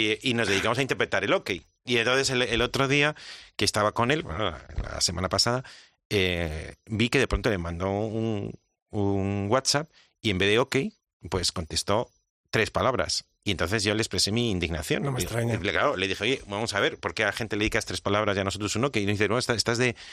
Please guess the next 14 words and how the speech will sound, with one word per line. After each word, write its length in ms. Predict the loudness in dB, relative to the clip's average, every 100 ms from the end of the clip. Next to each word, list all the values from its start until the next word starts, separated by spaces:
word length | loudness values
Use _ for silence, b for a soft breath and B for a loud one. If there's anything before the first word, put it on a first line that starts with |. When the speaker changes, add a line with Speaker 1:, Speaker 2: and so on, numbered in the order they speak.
| B -8
Speaker 1:
estáis 260 | -2 2
de 80 | 4
buena 200 | 2 2
suerte, 400 | 2 2 2 -2
porque 400 | -2 -6 -4 -4 -2
ok 200 | 0 0 -2 0
es 260 | 0 2
lo 120 | 2 2
mejor 240 | 2 0
que 80 | 0
puedo 180 | -2 -2
decir". 140 | 0
Speaker 2:
Claro, 320 | 2 4 2
ok 100 | 2